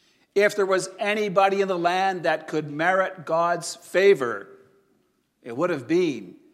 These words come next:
Nicodemus. He was one of the most accomplished men of his age. He combined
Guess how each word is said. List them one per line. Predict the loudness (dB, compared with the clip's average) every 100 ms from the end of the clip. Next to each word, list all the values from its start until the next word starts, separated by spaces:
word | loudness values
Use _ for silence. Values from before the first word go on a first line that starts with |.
| _
Nicodemus. | -6 -4 0 2 2 0 -2 -6 -4 -6 -12 _ _ _ _ _ _ _ _ _ _ _ _ _ _ _ _
He | 4
was | 6
one | 8 8
of |
the | 6
most | 6 8 6
accomplished | 2 2 2 2 2 -2 0
men | 0 0
of | 0
his | -2 2
age. | 4 4 2 -4 -12 -14 -16 _ _ _ _ _ _ _ _ _ _ _ _
He | 0
combined | 2 2 2 2 2 2 -2 -6